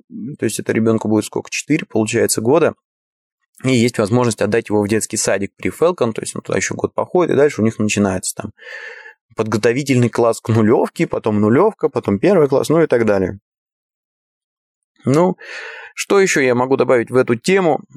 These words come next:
Пожалуй, пожалуй, о том, небольшой рассказ вот о том, как поступают в вузы здесь. Здесь это в смысле в Европе,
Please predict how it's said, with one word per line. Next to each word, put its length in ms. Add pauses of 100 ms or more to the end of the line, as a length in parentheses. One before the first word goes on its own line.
(140)
Пожалуй, 720 (340)
пожалуй, 760 (500)
о 140 (220)
том, 440
небольшой 360
рассказ 480
вот 140
о 140
том, 360
как 280
поступают 680
в 80
вузы 600 (1040)
здесь. 520 (600)
Здесь 360
это 160
в 40
смысле 320
в 40
Европе, 540